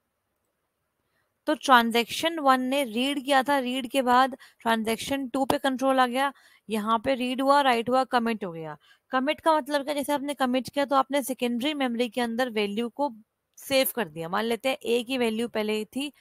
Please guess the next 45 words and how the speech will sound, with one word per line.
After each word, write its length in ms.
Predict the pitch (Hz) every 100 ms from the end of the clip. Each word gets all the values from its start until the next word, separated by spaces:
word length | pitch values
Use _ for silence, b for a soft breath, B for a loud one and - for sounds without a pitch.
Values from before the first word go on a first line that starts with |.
| b b _
टेन, 300 | 247 226 165 143 _ _ _ b _
टेन 200 | 254 269
की 100 | 269
value 260 | 285 285 285
यहाँ 300 | 254 226 247
read 200 | 262 269
हुई, 240 | 277 320 320 b _
टेन 180 | 233 240
की 120 | 226
value 200 | 262 254
यहाँ 260 | 233 214 214
read 160 | 220 226
हुई, 100 | 247
उसके 200 | 233 269
बाद 160 | 269
transaction 640 | 269 247 226 226 - 285 277
टी 220 | - 269
वन 220 | 254 285
चला 240 | 269 262 233
गया, 160 | 226
suspend 500 | 247 247 - 233 240
हो 60 | 233
गया, 260 | 214 240 277 B B B -
टी 160 | 277
टू 200 | 254 311
ने 100 | 320
उसे 260 | 311 302 320
write 360 | 269 240 240 -
कर 160 | 226
दिया। 300 | 160 160 156 b b b -
मान 160 | 214
लेते 220 | 247 240 285
हैं 120 | 285 -
टी 120 | 269
टू 140 | 277
ने 100 | 294
उसकी 260 | 277 269 269
value 280 | 262 240 269 -
update 340 | 196 190 240
करके 280 | 247 220 247
इलेवन 380 | 220 202 196 220
कर 140 | 233
दी 220 | 202 254 285 b b -
और 200 | 247 269
फिर 220 | 302